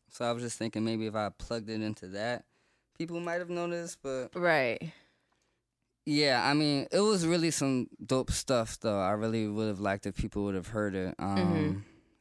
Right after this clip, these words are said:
Speaker 1: if I would have unplugged it, I just feel like it would have definitely took up more space in the room.
Speaker 2: So what was, what were those clips? Like, what, what, what were they saying?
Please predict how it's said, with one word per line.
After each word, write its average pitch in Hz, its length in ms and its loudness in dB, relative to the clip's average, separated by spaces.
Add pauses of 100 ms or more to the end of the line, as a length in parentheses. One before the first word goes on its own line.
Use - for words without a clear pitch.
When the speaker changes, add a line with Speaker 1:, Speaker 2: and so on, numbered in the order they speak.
(160)
Speaker 1:
if 104 160 -4
I 113 100 6
would 117 160 2
have 104 220 -2
unplugged 104 760 0
it, 98 260 0 (920)
I 113 100 -2
just 107 220 -2
feel 110 200 0
like 101 260 0
it 101 80 -2
would 104 140 0
have 95 100 -4
definitely 104 400 -2
took - 280 -8
up 101 120 0
more 95 260 -2
space 101 440 -4
in 104 60 -2
the 98 100 -2
room. 104 540 -2
Speaker 2:
So 196 300 2
what 180 360 2
was, 180 340 -2 (240)
what 156 240 -2
were 175 160 0
those 147 220 -6
clips? - 520 -10
Like, 135 200 -6
what, 147 200 -2
what, 147 200 -8
what 151 120 -6
were 147 80 -6
they 135 160 -4
saying? - 380 -12